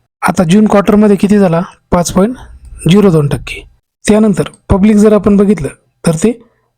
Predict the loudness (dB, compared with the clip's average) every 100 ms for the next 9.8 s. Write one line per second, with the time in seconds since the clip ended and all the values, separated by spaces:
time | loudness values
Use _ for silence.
0 | _ _ _ 2 2 0 0 0 2 0
1 | 0 -2 -6 _ _ _ -6 -2 -2 0
2 | -2 0 -2 -2 -6 -2 0 0 0 -2
3 | 0 -2 0 -4 -6 _ _ _ 2 4
4 | 4 2 0 -2 -6 -12 _ _ _ _
5 | -12 -6 -2 0 2 2 4 2 2 0
6 | 0 0 -2 -6 _ _ -2 0 0 0
7 | 0 2 2 0 0 -6 _ _ _ _
8 | 0 2 0 0 0 2 0 -2 -4 -10
9 | _ _ 0 2 2 2 0